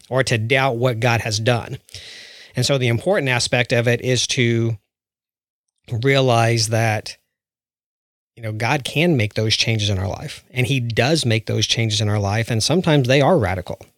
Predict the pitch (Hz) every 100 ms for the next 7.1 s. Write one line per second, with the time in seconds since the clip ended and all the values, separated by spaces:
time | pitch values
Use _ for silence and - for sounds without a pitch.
0 | _ _ _ - 147 143 131 127 120 120
1 | 120 117 - 123 113 117 110 113 107 104
2 | 202 196 123 131 - - _ _ _ _
3 | _ _ - 95 135 190 165 117 120 165
4 | 147 104 113 110 110 104 110 _ - 123
5 | 127 117 104 120 117 110 110 107 127 120
6 | 120 - 117 113 113 117 110 - 104 104